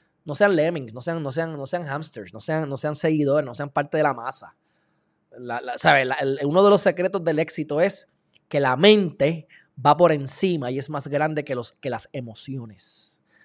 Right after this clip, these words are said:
Así que si la, el valor cae o sube, no se ponga estrésico. Usted mantenga su plan, mantenga su plan. Las emociones matan y hacen que metas las patas.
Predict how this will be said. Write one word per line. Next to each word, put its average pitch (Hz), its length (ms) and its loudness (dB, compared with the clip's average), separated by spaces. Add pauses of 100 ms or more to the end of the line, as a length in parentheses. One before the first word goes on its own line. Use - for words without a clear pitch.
(220)
Así 131 220 -2
que 160 160 4
si 143 180 -2
la, 123 240 0
el 120 120 -4
valor 131 360 2
cae 190 320 8
o 180 80 8
sube, 202 380 4
no 196 160 -6
se - 300 -8
ponga 180 640 -10
estrésico. 139 800 -12 (840)
Usted 117 180 -10
mantenga 147 580 -2
su 123 200 -8
plan, 120 380 -2 (140)
mantenga 131 580 -8
su 117 160 -12
plan. 104 460 -8
Las 104 120 -16
emociones 135 520 -10
matan 160 580 -2 (360)
y 131 120 0
hacen 135 300 0
que 120 140 -4
metas 135 460 -4
las 117 260 -10
patas. - 640 -6